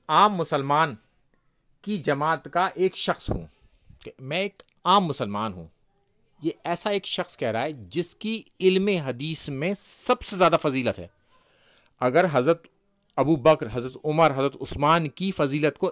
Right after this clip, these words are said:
एक जगह भी कर ले जाए, उसके बावजूद भी हज़रत अली की फजीलत ज़्यादा है पूरे इल्म हदीस के मुकाबले में। नास भी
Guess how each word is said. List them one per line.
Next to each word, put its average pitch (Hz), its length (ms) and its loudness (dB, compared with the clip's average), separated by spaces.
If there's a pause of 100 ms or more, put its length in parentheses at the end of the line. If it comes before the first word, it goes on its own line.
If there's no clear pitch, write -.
(140)
एक 233 220 4
जगह 151 240 4
भी 139 100 0
कर 135 160 0
ले 127 120 -2
जाए, 156 140 0
उसके 196 480 2
बावजूद 143 640 2
भी 175 220 -2
हज़रत 151 260 -2
अली 156 220 0
की 180 120 -8
फजीलत 143 460 -2
ज़्यादा 113 300 2
है 82 180 -2 (720)
पूरे 214 200 4 (100)
इल्म 170 260 2
हदीस 143 300 2
के 127 100 -8
मुकाबले 92 400 -6
में। 73 120 -16 (2750)
नास 151 400 4
भी 208 140 4